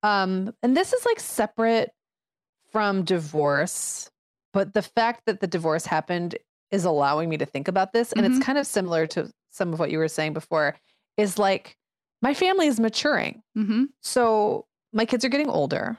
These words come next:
Speaker 1: I'm getting older. Um, the things we like to do are getting different. Some of my kids are adults.
Speaker 2: Mm-hmm.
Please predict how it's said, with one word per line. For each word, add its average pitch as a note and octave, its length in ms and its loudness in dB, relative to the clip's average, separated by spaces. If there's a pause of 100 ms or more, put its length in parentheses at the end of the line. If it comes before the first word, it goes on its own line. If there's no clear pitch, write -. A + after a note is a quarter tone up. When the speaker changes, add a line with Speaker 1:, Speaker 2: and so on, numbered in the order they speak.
(140)
Speaker 1:
I'm E4+ 160 2
getting D#3+ 220 0
older. - 420 -6 (340)
Um, F#3+ 380 0 (160)
the A3 60 -2
things B3+ 260 0
we B3+ 80 2
like A#3+ 180 2
to - 80 -4
do C4 240 2
are F#3+ 80 2
getting E3 260 -2
different. C#3+ 420 -4 (160)
Some A3 180 0
of B3+ 140 2
my F#3 140 2
kids E3+ 440 0 (520)
are F3 800 2 (120)
adults. - 560 -2
Speaker 2:
Mm-hmm. F#3+ 240 0